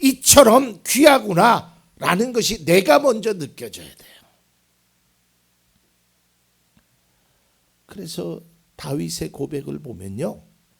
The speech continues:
하나님과 함께함이 얼마나 귀하다는 것을 스스로 깨닫습니다. 그래서, 아, 그 기쁨을 노래하고요. 다윗이 그 성경에 보면 언약궤가 들어왔을 때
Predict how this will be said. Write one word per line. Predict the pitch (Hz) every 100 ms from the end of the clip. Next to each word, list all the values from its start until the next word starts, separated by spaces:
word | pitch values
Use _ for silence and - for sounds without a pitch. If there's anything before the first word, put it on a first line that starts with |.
| _ _ _ _ _ _ _ _ _ _ _ _ _ _ _
하나님과 | - - 170 180 196 185 196
함께함이 | 156 - 233 214 - - - 175 -
얼마나 | - 127 135 180 202 196
귀하다는 | - 170 156 139 139 139
것을 | 127 - 110
스스로 | - - - 98
깨닫습니다. | - 120 107 - - _ _ _ _ _ _ _ _ _
그래서, | - 240 175 - - _ _ _ _ _
아, | 104 107 104 104 90 -
그 | 190
기쁨을 | - 202 - 208 180 190
노래하고요. | 139 117 151 117 131 185 120 120
다윗이 | - 165 196 175 - 202 160 113 _ _ _ _ _ _ _ _ _ _
그 | - - -
성경에 | - 202 208 202 196
보면 | 165 147 156 160 165 - _ _
언약궤가 | 131 160 175 175 175 147 147
들어왔을 | 160 165 139 127 139 -
때 | 202 220 101 -